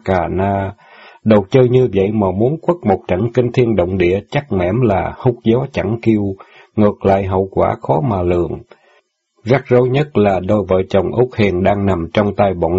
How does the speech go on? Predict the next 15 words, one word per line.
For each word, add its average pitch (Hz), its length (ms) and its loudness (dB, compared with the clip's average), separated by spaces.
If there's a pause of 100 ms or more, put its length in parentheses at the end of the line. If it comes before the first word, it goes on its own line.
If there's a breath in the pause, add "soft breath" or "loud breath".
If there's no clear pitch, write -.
chúng. 135 340 0 (600 soft breath)
Tới 147 180 4
bây 120 120 4
giờ 98 280 2
Hai 107 220 0
Tình 92 180 0
mới 98 180 2
biết 131 240 0
mình 95 240 0
hơi 104 260 0
vô 104 180 2
lý, 107 180 2 (580 loud breath)
vô 123 140 6
lý 143 160 4
ở 110 160 0